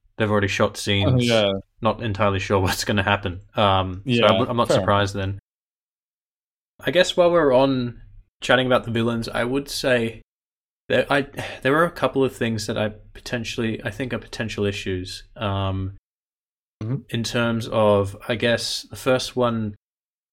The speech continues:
Speaker 1: this was actually brought up to me by someone else I was, like, just chatting with today who also saw it, uh,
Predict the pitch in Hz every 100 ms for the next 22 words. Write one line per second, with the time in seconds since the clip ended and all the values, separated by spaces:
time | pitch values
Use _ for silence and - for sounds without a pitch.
0 | _ _ _ _ _ _ _ 139 - 156
1 | 156 165 139 123 131 123 120 - 123 110
2 | 107 - 117 107 107 104 107 101 - 110
3 | 98 101 - _ - 104 101 101 98 104
4 | 104 101 98 101 - - 120 113 104 110
5 | 104 107 101 98 98 _ _ _ _ _
6 | _ _ _ _ _ 127 117 107 101